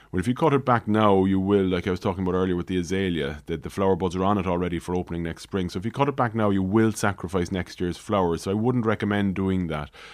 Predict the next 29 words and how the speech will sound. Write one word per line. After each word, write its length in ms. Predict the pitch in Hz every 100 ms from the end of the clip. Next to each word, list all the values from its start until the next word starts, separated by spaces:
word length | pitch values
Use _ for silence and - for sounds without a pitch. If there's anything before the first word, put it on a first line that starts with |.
| - -
Um, 360 | 90 87 87 76 - - - _ _ _ - -
th-, 220 | 92 98 95 98
wh-, 160 | -
depending 360 | 101 123 151 135
on 120 | 110
which 160 | 113 -
variety 440 | 104 104 101 98
it 80 | 95
is 260 | 98 92 85
will 80 | 87
determine 400 | 90 104 92 90
what 140 | 92
time 160 | 95 90
of 60 |
the 60 | 90
year 180 | 87 85
it 80 | -
flowers, 400 | 101 92 87 85
but 80 |
it'll 120 | 95 101
be 100 | 110
sometime, 600 | - 139 131 117 101 95
let's 180 | 92
say, 140 | - 92
from 180 | 95 92
kind 160 | 92
of 100 | 87
January, 320 | 101 95 92 90
February 520 | 98 85 87 87